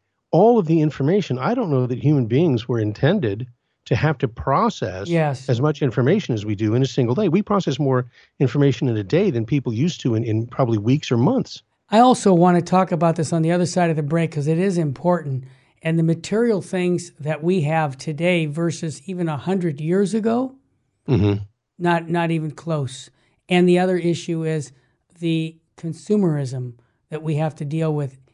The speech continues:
Speaker 2: You've gotta have this, you gotta have that. And if you
Speaker 1: Mm-hmm.
Speaker 2: don't have it,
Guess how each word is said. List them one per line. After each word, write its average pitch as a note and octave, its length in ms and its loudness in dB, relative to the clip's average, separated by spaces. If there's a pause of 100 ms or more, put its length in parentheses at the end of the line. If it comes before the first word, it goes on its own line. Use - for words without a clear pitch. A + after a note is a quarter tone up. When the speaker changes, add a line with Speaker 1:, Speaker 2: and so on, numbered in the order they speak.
(120)
Speaker 2:
You've D#3 140 -14
gotta E3 260 -2
have D3+ 260 -2
this, D#3+ 240 -4
you D3+ 60 -8
gotta D#3 240 -4
have D3 280 -2
that. D#3+ 320 0 (240)
And D#3+ 100 -8
if C#3 100 -8
you D#3+ 80 0
Speaker 1:
Mm-hmm. G#2 100 4
Speaker 2:
don't G2 200 2
have F#3 320 2
it, D#3 160 -4